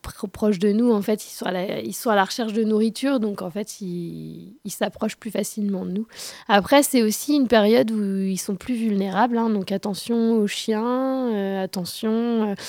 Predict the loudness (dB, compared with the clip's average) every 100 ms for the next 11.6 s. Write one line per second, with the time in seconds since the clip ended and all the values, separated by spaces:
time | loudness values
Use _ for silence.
0 | -14 -10 0 2 4 2 0 -6 -8 -6
1 | -8 -8 -14 -8 -2 0 2 2 4 2
2 | 2 0 -2 -6 -18 -8 2 2 4 0
3 | -2 0 2 2 0 -4 -4 -2 0 -2
4 | -4 -6 -4 -4 -4 -6 -8 -8 -8 -2
5 | -2 -2 -12 -8 -6 -2 0 0 0 0
6 | 0 0 0 0 2 0 0 -2 -4 -6
7 | -4 -4 -4 -4 -6 -8 -10 -10 -8 -8
8 | -8 -8 -6 -4 -2 -4 -4 -4 -4 -4
9 | -6 -4 -4 -4 -6 -8 -10 -16 -20 -20
10 | _ _ _ _ _ -6 -4 -2 -6 -4
11 | -4 -4 -6 -6 -4